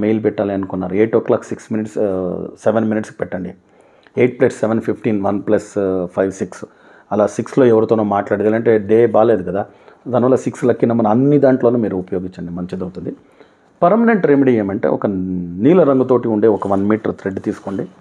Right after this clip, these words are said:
దాంట్లో ఒక ఫిఫ్టీ వన్ నాట్స్, యాభై ఒక్క నాట్స్ వేసి, ఏదైనా ఒక శుక్రవారం రోజు అమ్మవారి గుడి కావచ్చు, లేదంటే రామ, కృష్ణ, నారాయణుడు, లక్ష్మి గుడిలో పెట్టి పూజ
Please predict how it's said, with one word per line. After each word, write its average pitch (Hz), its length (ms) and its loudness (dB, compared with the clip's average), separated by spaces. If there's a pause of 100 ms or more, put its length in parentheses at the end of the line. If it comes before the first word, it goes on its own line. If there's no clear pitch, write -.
(520)
దాంట్లో 127 220 2
ఒక 107 200 -4
ఫిఫ్టీ 127 280 -2
వన్ 143 280 4
నాట్స్, 98 260 -6 (300)
యాభై 113 320 2
ఒక్క 107 100 -2
నాట్స్ 98 400 -4
వేసి, 98 240 -4 (1600)
ఏదైనా 202 320 2
ఒక - 100 -6 (520)
శుక్రవారం 123 400 4 (100)
రోజు 110 200 -2 (640)
అమ్మవారి 101 320 -2
గుడి 95 180 -4
కావచ్చు, 95 540 -6
లేదంటే 107 360 -2 (460)
రామ, 95 480 -2
కృష్ణ, 98 340 -10
నారాయణుడు, 101 640 0 (440)
లక్ష్మి - 320 -8 (480)
గుడిలో 110 220 0
పెట్టి 107 280 -4
పూజ 113 220 -6